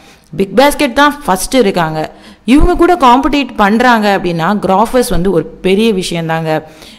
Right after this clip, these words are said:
அதோடு இல்லாம நியூ பிளான்ஸ் வந்துட்டே இருக்கு. அவங்களுக்கு வந்து தேர்ட்டி சிட்டிஸ் வரைக்கும் கவர் பண்ணியிருக்காங்கங்க.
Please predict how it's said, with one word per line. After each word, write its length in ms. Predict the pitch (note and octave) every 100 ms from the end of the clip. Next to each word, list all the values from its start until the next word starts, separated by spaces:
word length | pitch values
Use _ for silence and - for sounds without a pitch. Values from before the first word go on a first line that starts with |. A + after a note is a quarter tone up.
| _ _ -
அதோடு 300 | G3+ C4+ D#4
இல்லாம 260 | D4 E4
நியூ 320 | C#4 C4 D4 D#4
பிளான்ஸ் 480 | C4 G#3+ A#3 B3
வந்துட்டே 400 | G3 G3 G#3+ A3+
இருக்கு. 280 | A3 G3+ E3+
அவங்களுக்கு 460 | E3+ E3 D#3+ D#3 E3
வந்து 380 | E3 E3 D#3 - -
தேர்ட்டி 420 | D4 D#4+ E4+ -
சிட்டிஸ் 280 | C4 D#4 C4
வரைக்கும் 320 | A3+ A3 B3+
கவர் 280 | G#3 F3+ F3+
பண்ணியிருக்காங்கங்க. 760 | F3 F#3+ A3+ E3 D#3+ E3 D#3